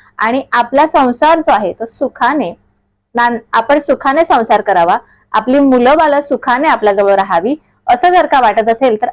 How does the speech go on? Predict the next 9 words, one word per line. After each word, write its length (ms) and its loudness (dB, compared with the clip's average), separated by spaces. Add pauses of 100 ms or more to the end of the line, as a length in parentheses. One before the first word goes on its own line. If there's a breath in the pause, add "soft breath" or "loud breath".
आजचे 340 -2
हे 200 0
सर्व 400 0
उपाय 340 0
तुमच्यासाठी. 720 -6 (840)
आता 360 -2 (1080 soft breath)
सर्वात 420 0
महत्वाची 480 0
गोष्ट, 300 0